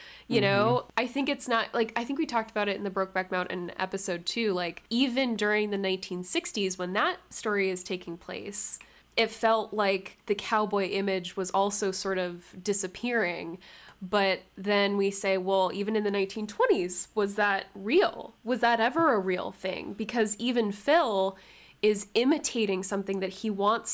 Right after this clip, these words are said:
Speaker 1: so badly to be true,
Speaker 2: Mm-hmm.
Speaker 1: because he, he saw that in Bronco Henry. And I think a lot of the,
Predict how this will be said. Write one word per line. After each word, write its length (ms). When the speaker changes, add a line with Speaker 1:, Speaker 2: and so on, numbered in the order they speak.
Speaker 1:
so 260
badly 720
to 240
be 280
true, 760
Speaker 2:
Mm-hmm. 300
Speaker 1:
because 340
he, 260
he 280
saw 220
that 160
in 80
Bronco 380
Henry. 400
And 80
I 80
think 180
a 40
lot 180
of 80
the, 240